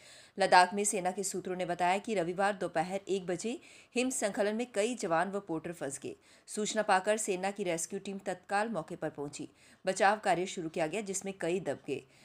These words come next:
अन्य सभी जवानों व पोर्टर को सुरक्षित निकाल लिया गया, लेकिन दो जवानों को तमाम प्रयासों के बावजूद भी शाम साढ़े सात बजे तक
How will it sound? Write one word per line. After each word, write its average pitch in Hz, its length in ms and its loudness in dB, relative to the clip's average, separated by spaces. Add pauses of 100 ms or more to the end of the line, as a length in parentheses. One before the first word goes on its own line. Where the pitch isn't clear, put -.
(380)
अन्य 233 300 2
सभी 214 340 0
जवानों 180 420 0
व 208 80 -2
पोर्टर 170 300 -4
को 196 140 -6
सुरक्षित 160 480 -8
निकाल 143 320 -2
लिया 135 160 -4
गया, 131 220 -4 (320)
लेकिन 196 280 0
दो 220 180 2
जवानों 180 420 2
को 214 160 -4 (100)
तमाम 185 420 0 (140)
प्रयासों 170 560 0
के 202 120 -8
बावजूद 160 480 -2
भी 208 200 -6 (300)
शाम 220 340 2
साढ़े 175 280 0
सात 175 300 0
बजे 165 120 -8
तक 185 160 -6